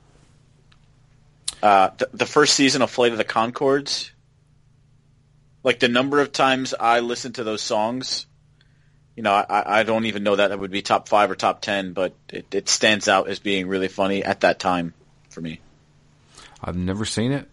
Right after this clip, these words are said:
Speaker 2: I know of it, but I've never seen it.
Speaker 1: It, it goes way off a cliff after the first season for me.
Speaker 2: Hmm.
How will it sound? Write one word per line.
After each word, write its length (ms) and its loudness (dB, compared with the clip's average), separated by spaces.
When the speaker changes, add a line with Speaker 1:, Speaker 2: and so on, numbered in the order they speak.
Speaker 2:
I 140 0
know 200 -2
of 160 -4
it, 160 -12
but 140 -8
I've 100 -8
never 220 -10
seen 240 -14
it. 80 -18
Speaker 1:
It, 380 4
it 240 2
goes 320 6
way 440 2
off 180 2
a 80 -6
cliff 340 -4
after 240 -6
the 80 -12
first 260 -6
season 380 -8
for 120 -14
me. 180 -4
Speaker 2:
Hmm. 60 -14